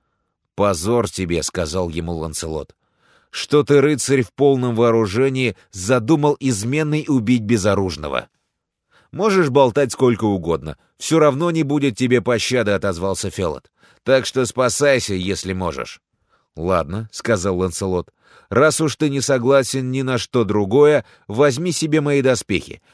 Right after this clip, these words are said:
повесь только на сук мой меч, чтобы я мог его достать, а тогда уж убивай меня, если сумеешь». «Ну нет», отвечал Фелот, «ведь я знаю тебя лучше, чем ты думаешь, так что пока моя воля, от меня ты оружие не получишь».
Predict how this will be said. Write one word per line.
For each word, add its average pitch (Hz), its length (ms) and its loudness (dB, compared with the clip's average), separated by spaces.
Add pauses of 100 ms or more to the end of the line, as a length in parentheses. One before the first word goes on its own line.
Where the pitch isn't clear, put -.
(140)
повесь 131 400 2
только 131 360 2
на 123 140 0
сук 120 240 -2
мой 117 180 -2
меч, 131 260 -2
чтобы 104 320 0
я 104 120 2
мог 98 240 -4
его 95 220 -2
достать, 87 500 -4 (240)
а 110 180 2
тогда 110 460 2
уж 117 200 0
убивай 113 520 2
меня, 101 240 -6
если 87 340 -4
сумеешь». 76 600 -10 (720)
«Ну 123 300 0
нет», 85 460 -2
отвечал 80 480 -6
Фелот, 69 400 -10 (400)
«ведь 120 280 -2
я 139 180 2
знаю 131 400 0
тебя 127 280 0
лучше, 131 360 -2
чем 117 220 -4
ты 113 100 -2
думаешь, 80 480 -6 (280)
так 175 180 2
что 156 240 2
пока 127 380 0
моя 90 260 0
воля, 156 400 2 (220)
от 127 180 0
меня 120 360 0
ты 113 120 0
оружие 98 480 0
не 90 120 -4
получишь». 80 640 -6